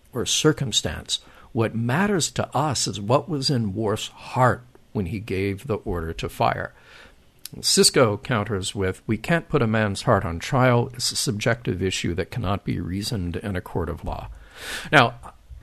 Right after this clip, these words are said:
I found that to be super interesting because Sisko's right,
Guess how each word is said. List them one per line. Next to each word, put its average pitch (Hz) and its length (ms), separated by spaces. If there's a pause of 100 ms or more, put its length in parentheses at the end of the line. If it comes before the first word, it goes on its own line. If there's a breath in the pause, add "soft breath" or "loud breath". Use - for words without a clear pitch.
(400)
I 175 120
found 175 300
that 113 220
to 131 80
be 87 260 (1200)
super 127 380
interesting - 520
because 123 500
Sisko's 202 460
right, 107 400